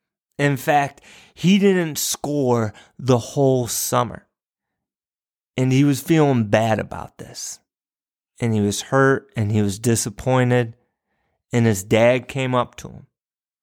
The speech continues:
And his father gave him a hug. And he looked to, at him and he said, "Listen, Kobe, whether you score zero points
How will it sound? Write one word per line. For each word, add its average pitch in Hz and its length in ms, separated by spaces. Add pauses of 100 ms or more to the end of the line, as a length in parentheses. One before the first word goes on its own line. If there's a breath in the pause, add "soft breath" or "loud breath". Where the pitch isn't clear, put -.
(460)
And 113 100
his 110 220
father 131 360
gave 117 340
him 135 140
a 123 100
hug. - 440 (440 soft breath)
And 123 160
he 120 80
looked 143 380
to, 135 200
at 110 240
him 101 160 (260 loud breath)
and 135 120
he 139 80
said, 127 260
"Listen, 131 480
Kobe, 101 460 (1040)
whether 123 260
you 139 260
score 156 640 (260 soft breath)
zero 135 480
points 165 720